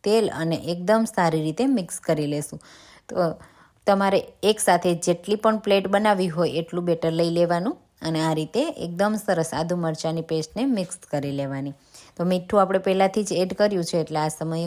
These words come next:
હું નથી એડ કરતી. હવે એકદમ સોફ્ટ સ્પોન્જી ઢોકળા બને એના માટે આપણે એમાં વન ફોર ટીસ્પૂન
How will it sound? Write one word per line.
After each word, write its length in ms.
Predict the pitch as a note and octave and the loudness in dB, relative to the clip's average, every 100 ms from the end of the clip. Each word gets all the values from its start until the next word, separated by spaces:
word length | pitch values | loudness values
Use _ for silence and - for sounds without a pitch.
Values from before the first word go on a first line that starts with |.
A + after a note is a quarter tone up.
| E3 | -4
હું 140 | G#3+ F#4 F#3+ | -4 -2 -4
નથી 200 | - C#3+ | -2 -6
એડ 100 | B2+ - | -6 -6
કરતી. 300 | C#3 C#3 - - - - - | -6 -6 -8 -18 -20 -20 0
હવે 200 | G#3 F#3+ - - - | 2 2 -2 -6 -4
એકદમ 360 | G#3 G#3 A3 A3+ A3 | -4 4 4 4 2
સોફ્ટ 360 | - G3+ G3+ - | 4 4 4 2
સ્પોન્જી 500 | - F#3+ F#3 F#3+ F#3+ D#3+ | -4 0 2 2 0 -4
ઢોકળા 460 | - F3+ E3 F#3 F#3+ | -4 -4 2 4 4
બને 200 | A3 G3+ C3 E3+ | 2 0 -2 -2
એના 160 | A3 F#3 | 0 -2
માટે 220 | D#3 D#3 | -2 -2
આપણે 280 | D3 C#3+ F#3 A3 | -4 -2 -2 -2
એમાં 220 | F3+ E3 | -4 -2
વન 180 | F3+ G#3+ - | 0 0 -2
ફોર 180 | B3+ C#4 | -2 -4
ટીસ્પૂન 640 | B3+ G3 F#3+ F3 - A#3 | -4 -6 -4 -6 -4 -2